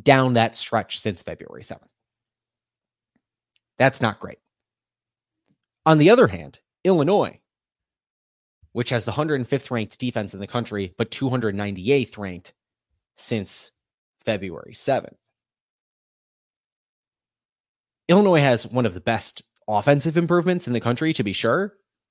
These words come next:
because since February seventh, Illinois boasts the best offense in the country, but the fourth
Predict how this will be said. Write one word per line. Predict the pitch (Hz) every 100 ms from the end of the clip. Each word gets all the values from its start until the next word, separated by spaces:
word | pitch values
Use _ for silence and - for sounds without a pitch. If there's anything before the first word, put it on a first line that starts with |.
| -
because | 131 113
since | - 113
February | 113 107 101 104
seventh, | - 110 107
Illinois | - 117 110 104
boasts | 104 98 - -
the | - 117
best | 117 120 95
offense | 101 73 73
in | -
the | -
country, | 117 107 69 - _ _ _ _ _ _ _ _ _
but | 131
the | 120
fourth | 107 - 151 156 151